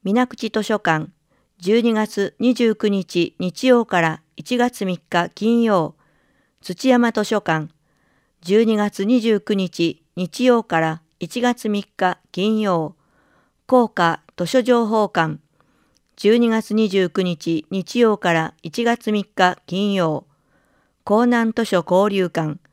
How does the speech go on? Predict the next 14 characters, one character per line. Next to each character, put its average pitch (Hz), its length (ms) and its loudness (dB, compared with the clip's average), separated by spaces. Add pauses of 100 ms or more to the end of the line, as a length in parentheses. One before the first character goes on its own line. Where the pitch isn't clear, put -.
(520)
十 208 220 2
二 233 140 2
月 202 500 -2
二 233 140 2
十 214 220 2
九 202 140 -2
日 170 520 -2
日 175 320 -4
曜 233 200 4
か 165 160 -2
ら 160 220 -4 (160)
一 185 240 -6
月 220 300 -2
三 196 180 -4